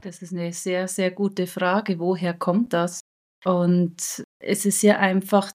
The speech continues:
dieser ständige Überlebensmodus, oder? Ständig Angst zu haben, dass ich sterbe, wenn ich nicht kämpfe, dass irgendwo diese tiefe Sicherheit, es ist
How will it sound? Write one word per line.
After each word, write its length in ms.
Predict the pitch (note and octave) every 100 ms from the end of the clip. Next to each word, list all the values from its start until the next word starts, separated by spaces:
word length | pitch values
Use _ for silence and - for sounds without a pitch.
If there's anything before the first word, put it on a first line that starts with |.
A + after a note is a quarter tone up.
| -
dieser 500 | G#3 G3+ G3+ F#3+ F#3+
ständige 520 | - G3 G3 C4+ G#3
Überlebensmodus, 1040 | F3+ F3+ F3+ A3 A#3+ A#3+ F#3 E3+ F3 F3+ -
oder? 160 | G#3
Ständig 440 | B3 - F#3+ G#3 G#3
Angst 420 | F3+ A#3 A#3+ -
zu 200 | C4 A#3+
haben, 440 | G3 F3+ A3+ C4+ C4 - -
dass 180 | - G3+
ich 260 | - G#3+ -
sterbe, 540 | - G3 G#3 A#3+ G3
wenn 160 | F3 G3
ich 160 | G3
nicht 280 | G3+ F#3+ -
kämpfe, 480 | - F#3+ G#3+ - C4 C4
dass 320 | F#3+ - - -
irgendwo 840 | - A3+ A#3 C4+ G3+ G#3 A3 A#3+ B3 - _ _ _ -
diese 460 | G#3 G#3 G#3+ G3+
tiefe 360 | G3 C#4 C#4 G3
Sicherheit, 920 | G3 - D4 - G3+ G3 F#3+ G3 G3
es 200 | G3 -
ist 320 | G#3 - -